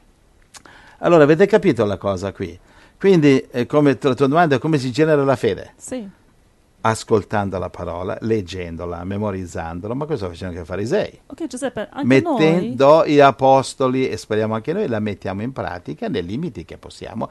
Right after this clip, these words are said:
Speaker 1: e quello genera la fede.
Speaker 2: Sì, noi, diciamo, studiamo la parola da tanti anni, e anche <laughs> insegniamo ad altri,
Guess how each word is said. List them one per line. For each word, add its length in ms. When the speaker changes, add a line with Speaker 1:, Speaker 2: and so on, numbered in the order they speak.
Speaker 1:
e 120
quello 220
genera 280
la 120
fede. 280
Speaker 2:
Sì, 320
noi, 840
diciamo, 440
studiamo 360
la 100
parola 260
da 120
tanti 320
anni, 760
e 600
anche 300
<laughs> 0
insegniamo 520
ad 120
altri, 640